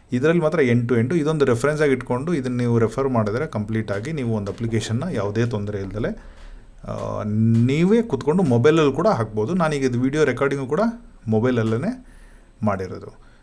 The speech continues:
So let's get started. ಆ, ನೀವೇನಾದ್ರೂ ಇಲ್ಲಿವರೆಗೂ ನಮ್ಮ ಚಾನಲ್ ನೋಡ್ತಾ ಇದ್ರೆ ಸಬ್ಸ್ಕ್ರೈಬ್ ಮಾಡ್ಕೊಳ್ಳಿ. ವಿಡಿಯೋ ನೋಡಿದ್ಮೇಲೆ ರಿವ್ಯೂ ಹೇಗಿದೆ ಅಂತ ಕಾಮೆಂಟ್ ಮಾಡೋದು ಮಿಸ್ ಮಾಡಬೇಡಿ.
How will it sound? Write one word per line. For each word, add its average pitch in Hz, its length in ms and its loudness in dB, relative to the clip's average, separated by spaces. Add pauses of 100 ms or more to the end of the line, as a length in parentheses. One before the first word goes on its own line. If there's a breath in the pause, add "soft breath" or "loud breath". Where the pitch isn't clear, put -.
(120)
So 117 140 0
let's 143 420 0
get 127 200 0
started. 135 500 -4 (400)
ಆ, 110 200 -2
ನೀವೇನಾದ್ರೂ 117 400 2
ಇಲ್ಲಿವರೆಗೂ 123 300 2
ನಮ್ಮ 110 120 0
ಚಾನಲ್ 107 280 -4
ನೋಡ್ತಾ 104 260 -4
ಇದ್ರೆ 101 320 -8 (200)
ಸಬ್ಸ್ಕ್ರೈಬ್ 117 480 -4
ಮಾಡ್ಕೊಳ್ಳಿ. 117 480 -2 (580 loud breath)
ವಿಡಿಯೋ 127 280 2
ನೋಡಿದ್ಮೇಲೆ 113 560 2
ರಿವ್ಯೂ 113 300 0
ಹೇಗಿದೆ 104 320 -4
ಅಂತ 104 180 -8
ಕಾಮೆಂಟ್ 113 520 -4 (340)
ಮಾಡೋದು 107 320 0
ಮಿಸ್ 113 260 -2
ಮಾಡಬೇಡಿ. 120 380 -4